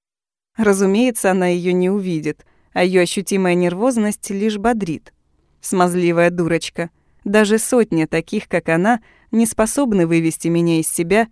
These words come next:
дешевыми приемами. Здесь есть вторая терраса.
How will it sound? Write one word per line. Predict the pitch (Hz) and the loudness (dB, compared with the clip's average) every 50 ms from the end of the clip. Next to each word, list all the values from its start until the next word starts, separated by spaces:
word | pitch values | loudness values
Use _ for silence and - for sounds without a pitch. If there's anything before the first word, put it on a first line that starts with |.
| _ - | _ -6
дешевыми | 190 185 226 - - 190 165 156 165 160 160 | -2 -2 0 0 0 -2 -2 -2 0 0 0
приемами. | 156 - - 220 208 190 165 151 151 147 147 147 147 156 _ _ _ _ _ _ _ _ _ _ _ _ _ _ _ _ _ _ _ _ _ _ _ - | 0 -2 -2 -2 -2 -2 -2 -2 -2 -4 -4 -6 -8 -10 _ _ _ _ _ _ _ _ _ _ _ _ _ _ _ _ _ _ _ _ _ _ _ -12
Здесь | 196 190 180 202 220 214 - - | -10 -6 -4 -2 -2 -2 -2 -4
есть | 208 220 220 214 - - | -2 -2 -2 -4 -6 -10
вторая | - - 233 226 214 185 165 160 156 | -6 -2 -2 0 0 0 0 -2 -4
терраса. | - - 160 160 156 156 - - - 190 170 | -4 -6 -4 -4 -4 -4 -6 -6 -8 -10 -12